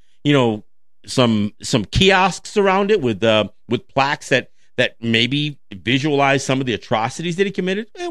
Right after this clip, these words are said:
within reason. I, I realize we don't wanna gross people out, but this is a guy who, who severed the hands off of, of people who didn't, uh,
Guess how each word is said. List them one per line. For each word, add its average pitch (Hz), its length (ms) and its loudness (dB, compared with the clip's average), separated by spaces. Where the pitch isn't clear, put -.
within 285 280 -2
reason. 139 380 -6
I, 208 160 -6
I 202 80 -6
realize 143 340 0
we 139 120 -2
don't 143 140 -2
wanna 139 260 -4
gross 143 240 2
people 117 320 0
out, 107 180 0
but 139 220 -2
this 160 140 0
is 220 60 -6
a 196 60 4
guy 139 260 4
who, 135 260 0
who 127 100 0
severed 175 480 0
the 180 80 0
hands 147 420 2
off 107 240 0
of, 98 220 -10
of 107 160 -6
people 120 320 -4
who 123 120 -2
didn't, 113 400 -4
uh, 101 320 0